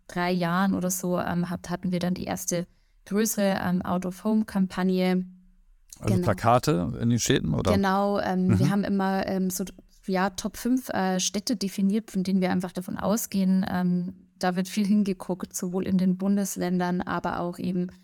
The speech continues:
Speaker 1: was so die allgemeine Aufmerksamkeit angeht. Und da hatten wir in den ersten fünf Städten,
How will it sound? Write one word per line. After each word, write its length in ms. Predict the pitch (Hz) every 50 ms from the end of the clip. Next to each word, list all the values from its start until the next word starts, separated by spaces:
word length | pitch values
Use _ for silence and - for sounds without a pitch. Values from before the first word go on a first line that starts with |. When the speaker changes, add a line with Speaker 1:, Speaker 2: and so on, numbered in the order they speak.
| _ _ - -
Speaker 1:
was 140 | 180 180
so 80 | - 190
die 120 | 185 -
allgemeine 480 | - 170 175 185 175 165 165 165 160 -
Aufmerksamkeit 800 | 196 226 - 202 190 185 - - 185 180 180 - - 165 160 -
angeht. 340 | - 180 185 180 185 180
Und 100 | 175 170
da 60 | 180 180
hatten 180 | 180 185 185
wir 80 | 185 175
in 60 | 170
den 120 | 180 185
ersten 280 | - - 185 - - 180
fünf 440 | - - - 180 180 180 - - - -
Städten, 640 | 190 - - - 180 180 185 - 185 180 180 180 185